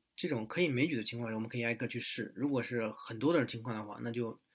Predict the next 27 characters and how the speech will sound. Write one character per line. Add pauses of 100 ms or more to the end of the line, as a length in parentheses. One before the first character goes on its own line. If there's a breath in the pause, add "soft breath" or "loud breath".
(340 loud breath)
真
的
要
先
仔
细
的
去
调
研
分
析，
然
后
再
想
办
法。
如
果
穷
举
不
可
能
的
话，